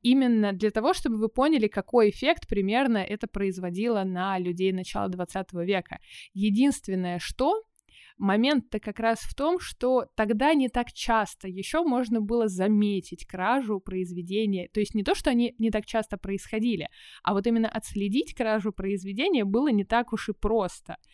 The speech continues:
Я помню, что читала как раз в мему-, в мемуарах и переписках Пикассо такую фразу, что он приходил в Лувр, и когда,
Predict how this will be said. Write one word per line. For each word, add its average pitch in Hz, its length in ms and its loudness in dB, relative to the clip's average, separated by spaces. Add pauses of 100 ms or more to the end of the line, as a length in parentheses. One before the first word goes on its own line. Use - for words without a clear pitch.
(320)
Я 196 160 0
помню, 247 520 4
что - 260 -4
читала 208 920 -2
как 208 160 -8
раз 202 180 -2
в - 100 -10
мему-, 202 300 -2
в 202 340 -6
мемуарах 220 520 4
и 202 60 -4
переписках 202 600 -6
Пикассо 247 640 0 (380)
такую 233 300 2
фразу, 254 500 2
что 226 720 0
он 254 180 4
приходил 220 480 0
в 190 80 -6
Лувр, 262 440 2 (440)
и 240 100 0
когда, 226 640 0